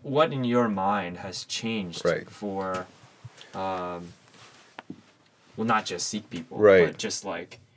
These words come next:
Speaker 2: In general,
Speaker 1: Yeah.
Speaker 2: yeah, the state. Uh, yeah, uh, I, I distinctly remember the day the news came out that Osama bin Laden had died, <laughs> and my airport travel experience completely changed after that.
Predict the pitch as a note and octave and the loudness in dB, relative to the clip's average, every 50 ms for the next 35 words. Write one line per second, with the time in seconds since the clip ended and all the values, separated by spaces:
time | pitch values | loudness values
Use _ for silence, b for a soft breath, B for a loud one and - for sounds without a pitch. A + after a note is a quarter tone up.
0 | _ - G#2 G2+ F#2 F#2+ F2+ F2+ F2+ F2 F2 F2 E2+ E2+ F2+ F#2 F2+ E2+ E2 E2+ | _ -8 -8 -4 -2 -2 -2 -2 0 -2 -2 -2 0 0 0 2 2 2 2 0
1 | F2 - - F2+ E2 D2+ - - - G#2+ G#2+ - - B2+ C3+ B2 G#2 - - - | -4 -2 -2 -4 -4 -4 -6 -2 0 0 0 2 4 6 6 6 6 4 6 6
2 | G#2+ A2 A2+ A2+ A2+ A2+ B B B B B B B B B B B B B - | 8 8 8 8 6 4 B B B B B B B B B B B B B 4
3 | A2 A#2 A#2 A2+ - - A2+ A#2 G#2+ G#2+ A2+ A2 - - B2 B2 A#2+ A#2 A2+ A2 | 4 6 4 0 0 2 2 2 2 0 -2 -2 0 2 4 2 4 2 -2 -4
4 | - - B2+ A#2+ A2+ G#2 G2 G2+ F#2+ F#2+ F#2+ G2 G#2 G#2+ F#2+ G2+ G2 F2+ F2+ F2 | 0 4 4 4 4 4 2 0 0 0 -2 -2 -2 0 2 4 4 4 4 2
5 | E2 - _ _ _ _ _ _ _ _ - F#2+ F2 - F#2 E2+ D#2+ - F2 F2 | -2 -4 _ _ _ _ _ _ _ _ -16 -14 -4 -2 -2 -2 0 2 2 4
6 | F2+ F2+ F2+ E2+ E2+ E2 D#2+ D#2+ D#2 D#2+ D#2+ E2 F#2+ F#2 F2 F#2+ G2 F#2 - - | 4 2 0 0 -2 -4 -6 -8 -10 -12 -12 -6 -6 -6 -4 -4 -4 -4 -4 -4
7 | G2+ F#2+ F#2 F2+ F#2+ G#2+ F#2+ F#2+ E2+ E2+ E2+ - - F2+ F2+ F#2 F2+ F2 F2+ F2 | -4 -4 -2 0 0 2 2 2 2 2 0 -2 -2 -2 -2 -2 -2 -4 -4 -4
8 | E2+ E2 D#2+ D#2 E2 F2 - F2 E2 D#2+ - D#2+ D#2+ E2+ G2+ - - _ - _ | -2 -2 -2 -2 -2 -4 -4 -4 -6 -4 -4 -2 0 -2 -2 -2 -6 _ -20 _
9 | - _ _ _ - - - - - - B2 G#2+ F#2 F#2 F#2 F#2+ F#2+ G2 - - | -20 _ _ _ -20 -12 -10 -8 -6 -4 -4 -4 -4 -4 -4 -4 -4 -6 -2 -2
10 | G2+ D#2 F#2 G#2 A2 - - G#2+ F2+ - - F#2 F2 F2+ F2 E2+ - - - F2+ | 0 2 2 2 2 2 2 2 2 2 2 2 2 2 2 0 -4 -6 -8 -6
11 | D#2+ E2+ D#2+ F2 - - - - - - G#2+ F#2+ - - - G2+ G2 F#2+ F2+ - | -6 -4 -4 -6 -8 -10 -12 -14 -12 -10 -10 -10 -10 -10 -8 -6 -6 -6 -6 -6
12 | F2+ F2 - - F2 E2 E2+ - - - - - - - - - | -10 -10 -8 -8 -8 -8 -8 -8 -10 -10 -10 -10 -10 -10 -10 -12